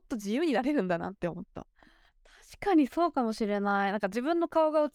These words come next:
Speaker 2: てるところでなんかハートとかやるよりも、全然違うアバターとかキリンとかなんか犬とかの格好の方がなんか、「わーい」みたいな感じで、
Speaker 1: そう。
Speaker 2: は-、
Speaker 1: なんか、
Speaker 2: リアクションできたりするかも。
Speaker 1: そうそうそう、その、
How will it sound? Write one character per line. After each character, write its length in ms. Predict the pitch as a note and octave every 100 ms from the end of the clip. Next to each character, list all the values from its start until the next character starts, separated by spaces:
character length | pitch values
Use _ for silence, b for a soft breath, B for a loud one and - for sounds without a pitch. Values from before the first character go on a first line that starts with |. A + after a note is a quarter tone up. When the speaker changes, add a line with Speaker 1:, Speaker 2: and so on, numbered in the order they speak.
| - -
Speaker 2:
て 80 |
る 120 | A#3+ G3
と 100 | F3+
こ 140 | G3
ろ 140 | F#3
で 120 | E3+ D#3+
な 140 | D#3+
ん 40 |
か 240 | D#3 C#3+ -
ハ 220 | - F3+ F3
ー 20 |
ト 160 | -
と 140 | E3+ E3
か 240 | E3 D#3+
や 120 | E3
る 120 | E3 F3
よ 120 | E3+
り 80 | D#3+
も、 360 | D3 D3+ - - _ _ _ _ F#3
全 240 | G#3+ A#3+
然 160 | B3+ B3
違 180 | - G#3+
う 20 | G#3+ G#3+ -
ア 120 | F#3+
バ 140 | F3+
タ 140 | F3 D#3+
ー 20 |
と 80 | -
か 100 | -
キ 220 | - E3+
リ 100 | D#3+
ン 80 | D#3+
と 80 |
か 100 | -
な 80 | D3
ん 20 |
か 80 | D3+
犬 200 | D3+ E3
と 120 | E3
か 120 | - D3+
の 180 | D3
格 240 | D3 D#3+ -
好 120 | E3+
の 140 | D#3+ E3
方 160 | E3
が 140 | D3 C#3
な 60 |
ん 20 |
か、 120 | - A#3+
「わ 100 | B3+ A#3+
ー 80 | A3+
い」 40 |
み 80 | D#3
た 120 | C#3
い 40 | C3+
な 80 | -
感 180 | E3
じ 120 | D#3 C#3+
で、 200 | D3+ - _ _ _
Speaker 1:
そ 280 | - C4+
う。 40 | -
Speaker 2:
は-、 160 | _ E3
Speaker 1:
な 60 | E3
ん 40 |
か、 120 | G3+
Speaker 2:
リ 60 | F#3
ア 60 |
ク 80 | F3
シ 100 | -
ョ 80 | F#3+
ン 40 |
で 100 | F3+ F#3
き 60 |
た 140 | - D3
り 100 | D#3
す 160 | D#3+
る 80 | D#3
か 140 | -
も。 100 | C#3+ - _ _ _ _ _
Speaker 1:
そ 180 | - C4+
う 40 |
そ 100 | A#3+
う 40 | G#3+
そ 100 | G#3+
う、 20 |
そ 80 | G3+
の、 240 | F#3+ A#2+